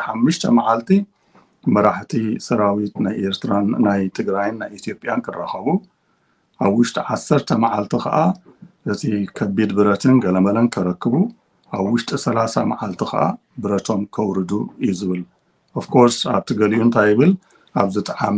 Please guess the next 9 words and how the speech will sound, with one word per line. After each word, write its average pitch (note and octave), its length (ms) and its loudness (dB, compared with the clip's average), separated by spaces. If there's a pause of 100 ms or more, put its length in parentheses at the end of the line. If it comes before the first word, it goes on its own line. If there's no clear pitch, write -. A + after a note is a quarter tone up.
(100)
እዋን G#2 340 4
ክገብርዎ G2+ 480 2
እውን A2+ 240 4
ይብል F#2+ 260 0
እዩ። F#2 140 -2
ግን፣ B2 200 6 (680)
እ፣ G#2+ 120 2 (1080)
እ፣ A2+ 100 -4 (560)
ምስቲ A#2 280 4